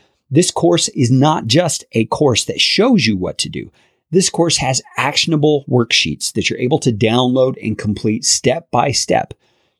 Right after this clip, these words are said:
to put your podcast plans into action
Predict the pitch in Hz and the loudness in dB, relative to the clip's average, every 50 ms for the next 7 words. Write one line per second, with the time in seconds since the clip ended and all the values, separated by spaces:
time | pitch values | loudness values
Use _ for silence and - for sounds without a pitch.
0 | _ - - - 127 120 110 107 104 - - _ _ _ _ _ _ _ _ - | _ -6 -2 2 4 4 4 2 -2 -6 -10 _ _ _ _ _ _ _ _ 0
1 | - 208 208 - - 170 175 165 131 - - - 180 180 180 180 - - 175 151 | 0 0 0 2 0 2 2 2 0 0 -2 0 2 2 2 2 2 2 2 2
2 | 143 - - - - - 165 160 151 127 107 101 101 - - - 151 143 139 156 | 0 -2 -6 -6 -4 -2 0 2 2 2 2 2 2 0 0 2 4 4 4 4
3 | - 147 143 - - - 113 120 117 - - - - - - | 2 -2 -4 -4 -4 -4 -4 -2 0 0 -2 -2 -2 -8 -16